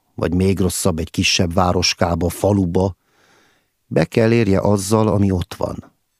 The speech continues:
Nem az, hogy nemzeti kisebbség vagy együtt élő nemzetiség vagyunk, ahogy nekünk most mondják.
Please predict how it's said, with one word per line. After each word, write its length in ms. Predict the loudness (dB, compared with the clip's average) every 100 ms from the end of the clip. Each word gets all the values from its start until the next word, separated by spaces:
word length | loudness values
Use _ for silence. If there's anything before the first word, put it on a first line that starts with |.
| _ _
Nem 220 | -2 2 2
az, 160 | 0
hogy 120 | 0
nemzeti 420 | 0 0 0 -2 -4
kisebbség 680 | -4 -2 -2 -2 -2 -2
vagy 180 | -2 -4
együtt 400 | -2 -2 -4 -2
élő 240 | 0 2 0
nemzetiség 720 | 0 0 -4 -4 -2 -2 -2
vagyunk, 420 | -2 0 -2 -2
ahogy 260 | -4 -2 -2
nekünk 320 | -4 -4 -4
most 240 | -4 -4
mondják. 540 | -4 -4 -2 -2 -4